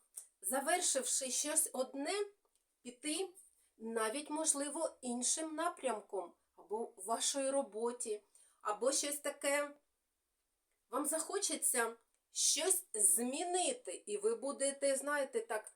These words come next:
наполегливо щось змін-, змінювати в вашому житті.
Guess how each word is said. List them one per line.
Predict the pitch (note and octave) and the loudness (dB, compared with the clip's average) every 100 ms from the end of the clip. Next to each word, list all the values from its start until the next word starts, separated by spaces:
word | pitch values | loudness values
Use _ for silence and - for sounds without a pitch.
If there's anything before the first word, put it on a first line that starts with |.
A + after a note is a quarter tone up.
| _ | _
наполегливо | G3+ C#4 D#4 F4+ E4 B3 B3+ C4+ D4 C#4 D4+ | 2 2 4 2 4 2 2 0 -4 -4 -2
щось | - D4 C#4+ | -2 2 4
змін-, | A#3+ C#4 C#4 C4+ - | 4 2 -2 -4 -8
змінювати | - A3+ C#4 D4 C#4 B3 B3+ B3+ | -2 0 0 0 0 2 0 0
в | B3+ | 0
вашому | C4 B3+ C4 A#3+ B3 | 2 2 0 -2 -2
житті. | B3 C4 - B3 A#3+ | -2 -4 -6 -8 -8